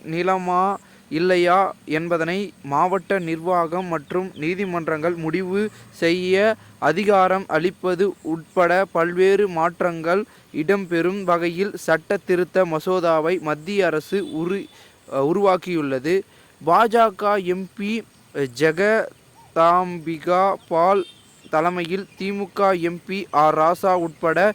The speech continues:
இருபத்தோரு எம்-, மக்களவை உறுப்பினர்களும்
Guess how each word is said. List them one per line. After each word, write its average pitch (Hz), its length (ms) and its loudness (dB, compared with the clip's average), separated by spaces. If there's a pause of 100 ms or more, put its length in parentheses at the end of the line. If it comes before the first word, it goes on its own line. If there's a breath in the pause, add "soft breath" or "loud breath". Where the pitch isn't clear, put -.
(380 loud breath)
இருபத்தோரு 202 920 2
எம்-, 160 220 -4 (100)
மக்களவை 196 540 2
உறுப்பினர்களும் 185 840 -2